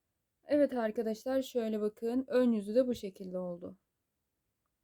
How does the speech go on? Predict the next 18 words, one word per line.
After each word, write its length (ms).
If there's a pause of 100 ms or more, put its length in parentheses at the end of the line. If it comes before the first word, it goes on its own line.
(520)
Şimdi 300
devam 400
ediyoruz. 560 (120)
Ön 200
yüzüne 320
geldik. 540 (3750)
Kenar 300
ilmeğimi 380
örmeden 540
alıyorum. 580 (960)
Bakın 240
şimdi. 420 (540)
Şu 200
iki 340
aradan 440
bakın. 300 (300)
Bu 200
ilmeğimle 760